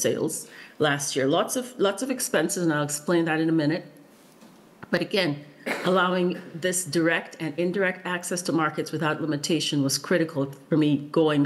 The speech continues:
from four thousand to seventeen thousand in gross sales, um, last year. Um, so as I also mentioned, the AgriSustain grant and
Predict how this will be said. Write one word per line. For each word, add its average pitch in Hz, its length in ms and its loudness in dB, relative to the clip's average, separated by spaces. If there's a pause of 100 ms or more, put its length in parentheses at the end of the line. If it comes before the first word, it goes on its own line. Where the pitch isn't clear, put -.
from 160 100 -2 (160)
four 151 120 -2
thousand 139 400 -2
to 135 60 -6 (120)
seventeen 143 420 0
thousand 135 340 -2 (480)
in 160 40 2 (100)
gross 143 300 2
sales, 165 280 0 (200)
um, 135 140 2 (180)
last 127 320 -4
year. 127 140 0 (920)
Um, 160 340 2 (760)
so 220 200 4 (100)
as 190 80 -2 (100)
I 185 60 2 (120)
also 214 200 -2 (120)
mentioned, 190 280 -4
the 180 60 2 (100)
AgriSustain 175 680 -2
grant 165 340 0
and 151 80 -2